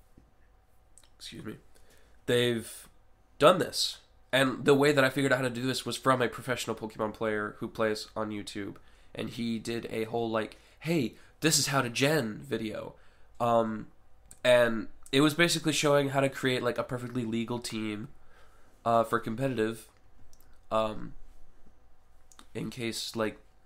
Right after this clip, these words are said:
you don't wanna try and do that with an in-game team because that can take a long time, uh, and you just wanna go straight into ranked battling. Um, I think that's okay, because honestly,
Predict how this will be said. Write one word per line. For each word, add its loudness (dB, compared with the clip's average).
you -4
don't 0
wanna -2
try -2
and -6
do -8
that -6
with -14
an -8
in-game -6
team -10
because -8
that -6
can -6
take -10
a -6
long -6
time, -6
uh, 4
and 0
you -2
just -4
wanna 2
go -2
straight -4
into -4
ranked -4
battling. 0
Um, 2
I 6
think -2
that's 2
okay, 2
because -2
honestly, 4